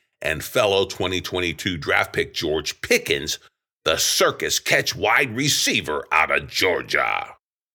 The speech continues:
Since the Steelers shipped out Chase Claypool to the Chicago Bears, where he's doing next to nothing, by the way, even as Bears Q B Justin Fields goes on a tear,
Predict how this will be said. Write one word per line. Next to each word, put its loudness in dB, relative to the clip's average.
Since 2
the -2
Steelers 0
shipped 0
out 0
Chase 0
Claypool 2
to -2
the 0
Chicago 0
Bears, 2
where 2
he's -6
doing 0
next 0
to 0
nothing, 0
by 4
the 0
way, 2
even 0
as -2
Bears 2
Q -4
B -4
Justin -2
Fields -2
goes 0
on 0
a -2
tear, 2